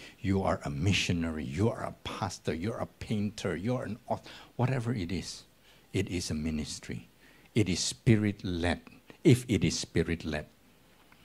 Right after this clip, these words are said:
Isaiah forty-six ten, we must understand that God say, "I make known the end from the beginning." From ancient times, what is yet to come.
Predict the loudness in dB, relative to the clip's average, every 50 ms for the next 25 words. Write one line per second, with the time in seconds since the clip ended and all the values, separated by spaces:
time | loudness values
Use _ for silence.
0 | -20 -20 -20 -20 -20 -20 -20 -20 -20 -20 -10 0 2 4 4 6 4 6 6 4
1 | 4 4 0 0 2 4 2 2 2 -2 -2 -2 -4 -2 -2 -2 -2 -2 -6 -8
2 | -12 -20 -20 -20 -20 -20 -12 -2 2 2 2 4 4 4 2 2 2 -4 -4 -4
3 | -4 -4 -4 -6 -6 -4 -2 -2 -2 -4 -8 -12 -16 -20 -20 -20 -12 -4 -4 -4
4 | -4 -4 -12 -20 -20 -20 -20 -20 -20 -20 -20 -8 2 4 6 6 6 4 2 2
5 | 2 0 -2 -4 0 4 6 6 6 6 6 6 6 6 6 6 6 4 2 6
6 | 6 8 8 6 4 2 0 -2 -4 -2 0 2 2 4 2 0 -2 0 0 2
7 | 2 2 0 -2 -2 0 -2 -2 2 2 2 2 2 -2 -2 -6 -10 -16 _ _
8 | _ _ -20 _ _ _ _ _ _ _ _ -20 _ -14 -2 6 8 8 8 8
9 | 4 4 6 8 8 8 8 8 8 6 6 6 4 4 6 6 6 4 0 -2
10 | -2 2 6 6 6 6 6 2 2 4 4 4 4 0 2 4 4 4 2 -2
11 | -16 -8 0 0 0 0 2 2 2 2 2 0